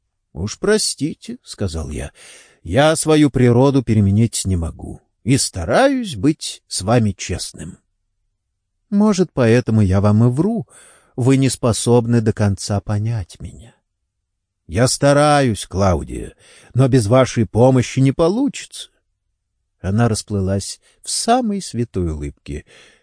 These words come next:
"Хорошо". "Ладно, давайте продолжим. Итак, сами вы машину не водите. На местности ориентируетесь плохо.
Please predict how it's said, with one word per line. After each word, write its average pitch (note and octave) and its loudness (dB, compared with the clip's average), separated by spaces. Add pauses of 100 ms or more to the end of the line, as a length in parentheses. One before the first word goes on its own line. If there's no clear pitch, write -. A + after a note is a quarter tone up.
(200)
"Хорошо". G#3+ -2 (1040)
"Ладно, D#3 0
давайте B2 2
продолжим. G#2 0 (600)
Итак, B2+ -4 (260)
сами C#3+ 2
вы C3 4
машину C3 2
не C3 4
водите. E2 -6 (440)
На A#2 0
местности E3+ 0
ориентируетесь C3 0
плохо. D#2+ -6